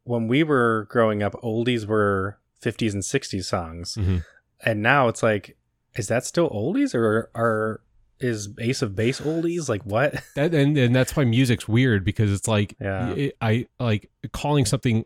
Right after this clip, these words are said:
Speaker 2: oldies or classic rock is more a genre, I guess,
Speaker 1: Mm-hmm.
Speaker 2: rather than, like, a time frame. Um,
Speaker 1: Yeah.
Speaker 2: but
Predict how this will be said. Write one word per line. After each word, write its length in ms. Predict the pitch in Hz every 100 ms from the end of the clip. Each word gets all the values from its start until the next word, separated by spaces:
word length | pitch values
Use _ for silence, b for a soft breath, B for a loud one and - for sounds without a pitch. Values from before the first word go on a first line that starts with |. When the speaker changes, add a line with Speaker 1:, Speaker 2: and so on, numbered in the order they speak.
| -
Speaker 2:
oldies 440 | 127 113 104 95
or 100 | - 104
classic 500 | - 113 107 - -
rock 320 | 113 104 -
is 100 | 92
more 460 | 104 104 98 101 - -
a 280 | 101 90 - _ _ _ _ -
genre, 800 | 101 92 90 110 131 175 175 - _ _
I 100 | 143
guess, 580 | 147 175 180 98 95 -
Speaker 1:
Mm-hmm. 100 | 120
Speaker 2:
rather 280 | 110 113 113
than, 260 | 110 104
like, 240 | 104 98 -
a 80 | 101
time 420 | 90 - 98 107 127
frame. 520 | - 160 160 160 151 _ b _ _ _ _ _ _
Um, 580 | 120 107 98 92 90 95 -
Speaker 1:
Yeah. 320 | 101 90 87 85 _ _ _ _ _ _ _ _
Speaker 2:
but 160 | - 104